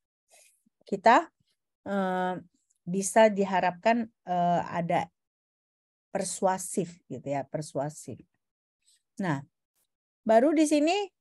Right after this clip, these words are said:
kita lihat, eh, riset proposal itu to provide a rational, rationale.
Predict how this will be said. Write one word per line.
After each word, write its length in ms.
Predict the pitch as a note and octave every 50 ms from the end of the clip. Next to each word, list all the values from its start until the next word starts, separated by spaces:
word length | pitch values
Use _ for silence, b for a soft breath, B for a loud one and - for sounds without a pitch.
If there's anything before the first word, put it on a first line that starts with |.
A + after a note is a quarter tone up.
| _ _ _ _ _ _
kita 220 | A#3+ A3+ A#3+ A#3+ B3
lihat, 400 | C4 B3+ C4 C#4 D4+ E4+ E4+ E4+ - _ _ _ _ _ _ _ _ _ _ _ -
eh, 800 | A#3 A#3+ A#3+ A#3 A#3 A#3 A#3 A#3 A3+ A3+ A3+ A3+ A3+ A3+ A#3 A#3 - _ _ _ _ _ _ _ _ _ _ _ _
riset 480 | A3+ B3+ C4+ B3+ - - C#4+ C4 - _ -
proposal 1040 | B3+ C4 B3+ B3+ - _ _ _ - B3+ B3 B3 B3+ - - - B3 B3 B3 A3+ -
itu 680 | - G#3+ A3 A3 _ _ - C#4 D4 D#4+ E4 F4+ F#4 - _ _ _ _ _ _ _ _ _ _ _ _ _ _ _ -
to 240 | C#4+ C#4 C#4 C4+ - _ _
provide 680 | - B3+ B3+ B3 A#3+ A#3 A3+ B3+ C4 C#4 D4 D4 - _ - G#3+
a 80 | A3+
rational, 1120 | G#3+ G#3+ G#3+ A3+ A#3+ A#3+ A#3+ A#3+ - - - A#3 A3 G#3+ G#3+ G#3+ G#3 G#3 G3+ G3 F3+ F3 F3 - - -
rationale. 1400 | G3 G3 F#3+ F#3+ G3 G3 - - - G3 F#3 F3+ F#3 F#3+ F#3 F#3 F3+ F3+ F3+ F#3 F3+ D#3+ B2+ G#2 - -